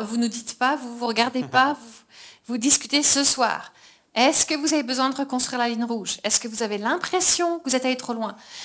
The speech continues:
Speaker 1: Si vous ne saviez pas, demandez pardon, hein. Avec, avec Dieu, on peut reconstruire. Euh,
Speaker 2: Même, même si ça fait cinquante ans.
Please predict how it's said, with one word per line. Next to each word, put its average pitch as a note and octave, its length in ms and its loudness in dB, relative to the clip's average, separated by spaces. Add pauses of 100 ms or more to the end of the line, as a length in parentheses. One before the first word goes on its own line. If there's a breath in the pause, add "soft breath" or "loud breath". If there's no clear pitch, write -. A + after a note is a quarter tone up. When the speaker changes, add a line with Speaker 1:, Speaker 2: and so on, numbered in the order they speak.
(360 loud breath)
Speaker 1:
Si - 200 4
vous F4 120 6
ne G4 40 6
saviez A#3 400 4
pas, D#4+ 300 6 (320)
demandez A3 340 0
pardon, A#3+ 380 0
hein. D#4 160 -6 (320 loud breath)
Avec, A#3+ 320 0
avec A3+ 380 2
Dieu, B3 240 2
on B3 100 0
peut B3 120 -4
reconstruire. A#3 600 -6 (480 loud breath)
Euh, A3 200 8
Speaker 2:
Même, G#3+ 200 2
même G#3 220 4
si G#3+ 160 4
ça G3+ 160 4
fait G#3+ 120 2
cinquante G3 460 2
ans. G3 160 -2